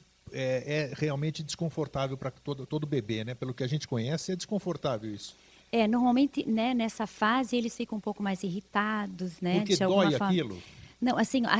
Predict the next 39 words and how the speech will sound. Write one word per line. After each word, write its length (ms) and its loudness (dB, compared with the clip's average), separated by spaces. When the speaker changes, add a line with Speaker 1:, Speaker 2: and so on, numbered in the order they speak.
Speaker 2:
a 100 2
ciência, 760 0
né, 180 -2
a 80 0
odontologia 680 -4
não 180 4
coloca 540 2
dessa 240 0
forma, 340 0
não 140 4
coloca 480 2
Speaker 1:
Isso 160 -2
Speaker 2:
que 100 6
Speaker 1:
é 40 6
Speaker 2:
há 80 6
Speaker 1:
importante 180 6
Speaker 2:
uma 140 2
Speaker 1:
saber 100 2
Speaker 2:
dor, 160 6
Speaker 1:
isso, 220 0
porque 180 -4
Speaker 2:
né? 340 0
Speaker 1:
nós 220 0
temos 400 4
a 60 6
impressão 480 2
de 80 -2
que 160 0
o 180 4
nenê 240 2
tá 120 2
Speaker 2:
É, 20 0
Speaker 1:
sofrendo, 640 0
Speaker 2:
é, 140 -4
Speaker 1:
então 300 2
Speaker 2:
é. 40 6
Speaker 1:
a 20 4
gente 260 2
passa, 520 4